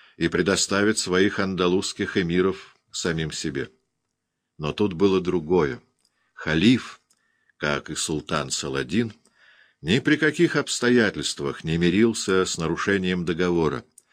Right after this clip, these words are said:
а срок злополучного перемирия дона Альфонсо с Севильей ещё не истёк. Следовательно, Кастилии приходилось на первых порах соблюдать нейтралитет.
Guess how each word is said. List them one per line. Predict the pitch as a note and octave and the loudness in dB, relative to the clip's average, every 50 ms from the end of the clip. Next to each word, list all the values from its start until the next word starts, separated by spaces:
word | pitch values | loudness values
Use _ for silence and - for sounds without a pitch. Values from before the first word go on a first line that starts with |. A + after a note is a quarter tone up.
| _ - - - - | _ -20 -20 -12 -6
а | - D#2 E2 | -4 -4 -2
срок | - - - F#2+ G2 A2+ A#2 A2 A2 - | -2 0 0 4 4 6 4 4 2 -2
злополучного | D#2+ C#2+ D2 D#2+ F2 - F#2 F2+ F#2 G#2+ G#2 - - - F2+ E2+ E2+ E2+ | -6 -4 -2 -2 -2 0 0 2 2 2 2 0 -2 -4 -2 0 0 0
перемирия | F2 - F2 E2 E2+ E2+ F#2 G2+ G#2 F#2 F2+ F2+ F2 | 0 0 0 2 2 0 0 0 0 0 2 2 2
дона | E2 C#2+ D#2 F#2 G2+ F#2+ F#2 F#2 | 2 0 0 0 0 0 0 0
Альфонсо | F#2 F2+ E2 - - F#2+ G2 G2+ F#2 - - - F2 D#2 | -2 -2 -4 -4 -4 -2 -2 -2 -2 -4 -4 -4 -2 -4
с | D2+ | -4
Севильей | - - - D#2+ D2 C#2 D#2 F#2+ A#2 B2 B2+ B2+ B2+ B2 - - - - - - _ - | -4 -6 -6 -6 -4 -2 0 0 0 0 0 0 -2 -2 -4 -10 -18 -20 -20 -20 _ -12
ещё | C#2+ C#2 - - - D#2+ D#2+ | -10 -8 -6 -4 -4 -4 -4
не | E2 D#2+ D2+ | -4 -4 -6
истёк. | C#2+ - - - C2+ A#1+ - - _ _ _ _ _ _ _ _ _ _ _ _ _ _ | -6 -8 -8 -8 -8 -10 -10 -12 _ _ _ _ _ _ _ _ _ _ _ _ _ _
Следовательно, | - - - D#2+ F2 F2 E2+ F2+ F2+ F2 F2+ F2 E2 E2+ E2+ | -10 -4 0 2 2 4 4 2 0 0 -2 -2 -2 -2 -2
Кастилии | - - F2 D#2 - - - F2+ G2 A2 G#2+ A2+ A2+ A#2 A2+ - - - - - - _ | 0 0 -2 -2 -2 -4 -2 -2 0 2 4 4 4 2 0 -6 -18 -20 -20 -20 -20 _
приходилось | - E2 D#2+ D2 - E2+ D#2+ E2 F#2+ G2 G2 F#2 - - | -6 -4 -4 -2 0 0 0 2 2 2 2 0 0 -2
на | F2 F2 | -2 -2
первых | F2 F#2 F2+ G2 G2 G2 G#2 - - - | 2 2 2 2 2 0 -2 -2 -4 -4
порах | G2+ F#2+ F2+ F2+ F#2+ F2+ | -2 0 2 0 0 0
соблюдать | - - - G2+ F#2 G2 G2 F2 E2 D#2+ E2+ F2 - - - _ _ _ _ | -2 -4 -4 -2 -2 -2 -2 -2 -2 -2 -2 -2 -6 -10 -20 _ _ _ _
нейтралитет. | - D#2 D#2 D#2+ D#2 - - D2+ D#2 D2+ D#2 D2+ - - C2 B1 - - - | -6 -4 -4 -4 -6 -6 -8 -8 -6 -6 -6 -8 -8 -10 -12 -12 -14 -20 -20